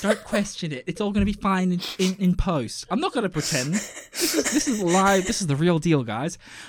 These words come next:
All I'm gonna say is that when it comes to this, like, he too, men trying, like, men rights stuff, it, it's stupid because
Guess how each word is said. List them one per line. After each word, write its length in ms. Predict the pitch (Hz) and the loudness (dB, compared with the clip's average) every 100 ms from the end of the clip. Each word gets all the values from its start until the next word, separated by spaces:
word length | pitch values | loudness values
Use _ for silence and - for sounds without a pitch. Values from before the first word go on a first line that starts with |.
| - | -4
All 200 | 254 349 | 0 2
I'm 100 | 359 | 2
gonna 160 | 294 240 | 0 -2
say 400 | - 185 151 156 - - | 0 0 2 -2 -6 -10
is 160 | 208 185 | -8 0
that 240 | 196 175 _ _ _ _ _ _ | 0 0 _ _ _ _ _ _
when 140 | 208 | -2
it 80 | 233 | -2
comes 280 | - 214 214 | -2 -2 -2
to 80 | 202 | -2
this, 180 | 190 180 | -4 -2
like, 280 | 160 151 _ | -2 -2 _
he 360 | - - 185 | -18 -8 -6
too, 460 | 180 - 170 160 160 | -4 0 2 2 0
men 680 | 151 151 156 160 156 151 156 _ _ | -2 -4 -2 -4 -4 -6 -10 _ _
trying, 480 | 185 160 147 147 - | -6 -6 -4 -8 -10
like, 240 | - 160 - | -8 -8 -4
men 920 | 170 165 156 156 151 151 151 151 151 _ _ - _ _ - | -2 -2 -4 -6 -8 -8 -10 -12 -16 _ _ -20 _ _ -8
rights 440 | 156 139 147 - | -4 -2 -2 -6
stuff, 460 | - - 139 139 _ | -8 -2 -2 -2 _
it, 100 | 156 151 - | -10 -10 -4
it's 200 | 185 185 | -4 -2
stupid 680 | - - - 262 208 226 - _ - | -4 -4 -2 -2 0 -6 -10 _ -8
because 480 | 165 180 165 160 | -4 -2 0 -2